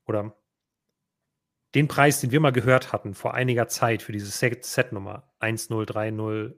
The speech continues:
sechs, der war nicht nur ein bisschen niedriger, sondern der war deutlich niedriger. Der war nämlich bei hundertneunundsechzig Euro neunundneunzig. Das heißt, wenn dieser Preis stimmt, ist das Set seitdem mal eben siebzig Euro teurer geworden.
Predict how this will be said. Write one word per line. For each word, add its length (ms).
sechs, 580
der 220
war 560
nicht 240
nur 120
ein 60
bisschen 360
niedriger, 520
sondern 240
der 120
war 100
deutlich 420
niedriger. 440
Der 120
war 140
nämlich 380
bei 200
hundertneunundsechzig 1040
Euro 220
neunundneunzig. 880
Das 200
heißt, 400
wenn 120
dieser 200
Preis 320
stimmt, 460
ist 240
das 140
Set 220
seitdem 680
mal 180
eben 300
siebzig 400
Euro 240
teurer 320
geworden. 360